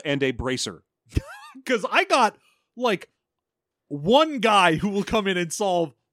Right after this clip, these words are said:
Speaker 2: all of this.
Speaker 1: <laughs>
Speaker 2: Like, if you got somebody around here with some pocket change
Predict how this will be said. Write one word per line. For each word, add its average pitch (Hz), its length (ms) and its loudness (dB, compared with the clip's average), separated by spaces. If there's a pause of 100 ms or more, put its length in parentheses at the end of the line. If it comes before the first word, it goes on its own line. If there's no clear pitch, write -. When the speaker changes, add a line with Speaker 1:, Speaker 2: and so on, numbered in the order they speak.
(140)
Speaker 2:
all 208 800 6
of 147 100 -4
this. 135 600 -2
Speaker 1:
<laughs> - 40 6 (1040)
Speaker 2:
Like, 214 300 -2 (200)
if 233 280 -2
you 466 160 -10
got 294 240 0
somebody 233 500 2
around 190 340 0
here 180 240 -2
with 156 200 -2
some 139 160 -6
pocket 226 420 -2
change 214 560 -4